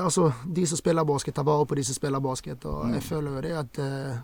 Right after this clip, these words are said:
Speaker 1: folk som spiller basketball, de er veldig flinke å ta vare på de andre som spiller basketball, altså, i
Speaker 2: Ja.
Speaker 1: alle generasjoner.
Speaker 2: Ja.
Speaker 1: Eh, så jeg føler jo, altså, jeg har jo også vært ganske involvert i, i fotball og, og
Speaker 2: Mm.
Speaker 1: de tingene opp igjennom.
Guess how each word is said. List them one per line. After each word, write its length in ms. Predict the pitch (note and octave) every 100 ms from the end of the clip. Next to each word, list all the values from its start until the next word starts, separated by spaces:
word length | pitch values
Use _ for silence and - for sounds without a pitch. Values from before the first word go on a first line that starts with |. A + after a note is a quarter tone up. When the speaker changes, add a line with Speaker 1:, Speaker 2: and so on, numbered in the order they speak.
| -
Speaker 1:
folk 240 | D#3+ D3
som 100 | -
spiller 300 | - D#3+ D#3
basketball, 520 | C#3+ C#3 - B2+ C3 C3
de 220 | C#3 C3
er 640 | A#2 - - - - -
veldig 200 | D3+ D3+
flinke 240 | - D3+ C#3
å 40 |
ta 80 | D3+
vare 300 | C#3 C#3+ C#3+
på 100 | -
de 100 | C#3+
andre 220 | D3 D3+
som 100 | C3 C3+
spiller 200 | C#3 C3+
basketball, 480 | C3 - C3 C3 C3
altså, 240 | B2+ D3+
i 100 | C3
Speaker 2:
Ja. 120 | C3+
Speaker 1:
alle 160 | D3 D3+
generasjoner. 600 | D3 C3 A#2+ C#3+ C3+ B2 - -
Speaker 2:
Ja. 180 | G#2+ F#2 F2 - -
Speaker 1:
Eh, 300 | E3+ D3+ C#3+
så 160 | - D3
jeg 80 |
føler 380 | - D#3 D3+ D3
jo, 260 | C#3 C3+ C3
altså, 160 | C3+ C#3
jeg 60 |
har 80 | C#3
jo 100 | C#3+
også 180 | C#3 C#3+
vært 320 | C#3 - D3
ganske 220 | C#3+ - D3
involvert 360 | C#3 C#3 B2
i, 280 | C#3 C3 C3 -
i 80 | C#3
fotball 640 | - C#3 - D3 C3 C3
og, 300 | C#3 C#3 C3+ A#2 -
og 80 | -
Speaker 2:
Mm. 80 | C#3+
Speaker 1:
de 120 | C#3+
tingene 300 | - C#3+ C3+
opp 120 | C3 C#3+
igjennom. 300 | C3 C3